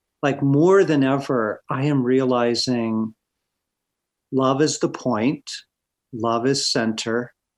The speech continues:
and I need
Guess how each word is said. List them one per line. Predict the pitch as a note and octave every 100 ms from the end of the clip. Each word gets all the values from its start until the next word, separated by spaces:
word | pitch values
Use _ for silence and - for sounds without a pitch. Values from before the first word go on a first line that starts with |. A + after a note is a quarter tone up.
| _ _ _ _ _ _ D#3+
and | C3+ A#2+ A2+ A2 A2 G#2+ - - _ _ _ _ _ A#2
I | B2 D#3+
need | D#3 C#3+ C#3 C#3 C3+ C3